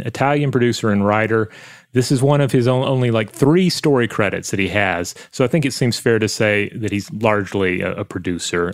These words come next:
and the same producer who, aco-, uh, I, I believe, according to star, uh, Jorge Rivero, at one point tried to tell them that they had to go ahead, just need to go ahead and, and stop filming. Like, "Go ahead, you know, we're done. Just make the movie out of what you've shot so far."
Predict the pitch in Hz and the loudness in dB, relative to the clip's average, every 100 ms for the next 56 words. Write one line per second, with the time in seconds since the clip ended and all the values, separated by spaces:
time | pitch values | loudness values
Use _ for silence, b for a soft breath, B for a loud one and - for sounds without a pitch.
0 | - 92 90 107 101 - 170 196 160 104 | -6 -4 -4 -4 -8 0 2 4 2 2
1 | 101 - 101 92 104 101 B B B B | 0 0 0 2 2 2 B B B B
2 | 110 - 123 110 110 95 110 107 101 107 | -4 0 0 0 -2 -2 -2 -2 0 2
3 | 117 113 101 107 - 113 110 - 107 98 | 4 2 0 -2 2 2 2 0 0 0
4 | - 117 104 104 101 98 B B 98 90 | 0 0 2 2 0 -4 B B -2 2
5 | 120 107 110 98 92 107 113 110 104 92 | 2 2 2 2 0 2 2 2 0 -2
6 | B B B 104 117 123 120 110 120 104 | B B B 0 2 2 0 0 -2 -2
7 | 98 113 107 104 98 98 104 101 - - | -2 0 0 0 0 0 -2 -4 -6 -18
8 | _ _ - 104 101 95 95 98 107 101 | _ _ -4 -2 0 0 0 0 0 0
9 | 95 - - 107 107 98 101 92 90 90 | -2 -8 -8 0 2 4 2 2 0 -4
10 | 85 92 - - 113 - 101 85 82 92 | -6 -8 -8 -2 -2 -2 -2 -2 -4 -8
11 | 90 120 113 117 104 90 110 101 98 98 | -2 2 2 2 0 -2 0 0 0 0
12 | 90 117 120 120 104 - 113 - 180 123 | 2 0 2 0 -2 -4 -6 -4 -8 -2
13 | 120 120 123 117 110 113 107 101 107 104 | 0 2 2 2 2 2 0 0 0 -2
14 | - 107 95 107 95 107 101 101 | 0 -2 0 -4 -2 2 2 2